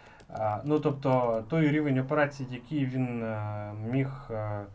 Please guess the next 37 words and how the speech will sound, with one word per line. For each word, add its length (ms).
проводити, 1040
він 200
на 120
декілька 360
порядків, 480
е, 40
нижче, 420
ніж, 520
е, 120
ті 120
компетенції, 680
які 180
від 180
нього 160
вимагали. 460
Ну, 180
але 220
знову 300
ж 120
таки, 300
на 100
безрибі 500
і 160
рак 260
риба, 340
да, 280
в 140
умовах, 460
коли 580
кадрів, 280
в 140
принципі, 400
не 120
так 160
вже 140
і 40
багато 500